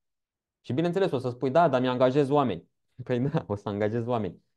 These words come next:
doar că trebuie să știi să-i gestionezi. Se poate să dezvolți o companie dacă ai lacune în anumite domenii? Da. Doar că nu poți să ai în toate lacune.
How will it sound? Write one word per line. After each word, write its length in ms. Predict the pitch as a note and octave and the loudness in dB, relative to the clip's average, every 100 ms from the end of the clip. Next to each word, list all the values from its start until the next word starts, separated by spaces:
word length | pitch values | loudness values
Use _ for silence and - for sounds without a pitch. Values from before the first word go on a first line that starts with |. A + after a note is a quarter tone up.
| _ | _
doar 160 | - G#2+ | -8 -6
că 100 | A2 | -4
trebuie 260 | A2+ A2+ A#2 | -4 -4 -4
să 140 | G2+ | -8
știi 200 | - A2+ | -8 -10
să-i 240 | A2 G#2+ | -6 -6
gestionezi. 680 | F#2+ G2+ - F#2+ G2+ F#2+ E2+ _ | -6 -8 -6 -6 -4 -4 -8 _
Se 180 | - C3 | -2 -2
poate 320 | - E3 E3 | 2 2 2
să 100 | D#3 | 2
dezvolți 420 | D3 C3 C3+ C#3+ | 2 2 0 -2
o 60 | C#3+ | -2
companie 640 | C#3 C3+ C3 C3 C#3+ C#3+ | -4 -2 -2 -2 -2 -4
dacă 500 | G#2+ A#2 A#2 B2 - - | 0 -2 0 -2 -2 -2
ai 240 | A#2 C3 | 0 2
lacune 540 | B2 A2+ - D3+ C#3+ | 0 -2 -2 0 0
în 80 | A2+ | 0
anumite 460 | A2+ A2 A#2 B2 A2+ | -2 -2 -4 -2 -4
domenii? 680 | F#2+ G2+ A2+ D#3+ B2 E2 _ - | -2 -4 -2 -4 -6 -8 _ -14
Da. 460 | G2+ C3 G#2+ - _ _ _ _ | -2 0 -2 -6 _ _ _ _
Doar 160 | - B2+ | -4 -4
că 100 | D3+ | -2
nu 80 | D3 | -2
poți 180 | D3+ - | -2 0
să 60 | |
ai 100 | C3 | -2
în 80 | A#2+ | 0
toate 280 | A#2+ G#2+ G2 | 0 0 0
lacune. 420 | E2+ - E2 | -4 -6 -10